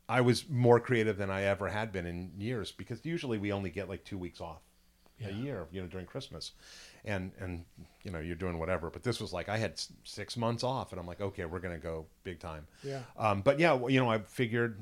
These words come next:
Speaker 1: again, using, like, m-, Making a Monster as a point of reference. Um,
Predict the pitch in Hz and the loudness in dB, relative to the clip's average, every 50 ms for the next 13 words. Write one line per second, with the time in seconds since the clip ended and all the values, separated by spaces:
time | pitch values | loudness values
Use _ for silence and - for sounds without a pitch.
0 | - - - 110 110 104 113 117 117 117 107 101 107 107 95 113 110 104 104 101 | -12 -8 -4 -4 0 2 4 4 4 4 4 2 2 0 0 0 0 0 0 0
1 | 92 - - 135 127 107 107 110 - 113 107 107 107 107 123 113 104 101 98 95 | -2 -4 -6 -8 -6 -4 -4 -4 -2 0 2 2 2 2 0 -4 -2 -2 -2 -2
2 | 95 104 98 - - 110 104 104 101 90 98 95 - - - 101 95 92 92 85 | -2 -4 -4 -6 -4 -4 -4 -4 -4 -6 -6 -8 -8 -6 -4 -4 -2 -4 -4 -4
3 | 92 92 90 - 98 98 101 98 - - - - - - - - - - - 95 | -4 -4 -4 -4 -6 -6 -6 -8 -12 -16 -20 -20 -20 -20 -20 -18 -10 -4 -2 0
4 | 90 87 85 82 82 82 | 0 0 0 -2 -4 -8